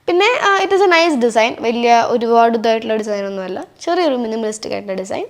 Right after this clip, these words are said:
It's very good, it's very nice. And of course, everything is lightweight. No <laughs> lightweight അല്ലാത്ത jhumkas എൻ്റെ സെക്ഷനിൽ തപ്പേ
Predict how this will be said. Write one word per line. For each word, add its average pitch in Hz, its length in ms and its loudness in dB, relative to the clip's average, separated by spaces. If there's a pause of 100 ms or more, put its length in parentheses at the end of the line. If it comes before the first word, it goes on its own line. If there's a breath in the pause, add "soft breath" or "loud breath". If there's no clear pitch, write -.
(400)
It's - 160 -20
very 196 220 -2
good, 285 160 -2
it's - 200 -18
very 202 160 -2 (120)
nice. - 240 -10 (480 soft breath)
And 370 160 0
of - 80 -10 (100)
course, 262 240 4 (380)
everything 226 600 2 (120)
is 254 140 -2
lightweight. 175 500 -8 (720 soft breath)
No 214 100 8 (200)
<laughs> 554 200 8
lightweight 262 440 2
അല്ലാത്ത 214 300 2
jhumkas 196 400 -4 (200)
എൻ്റെ 233 240 4 (500 loud breath)
സെക്ഷനിൽ 277 400 0
തപ്പേ 302 320 2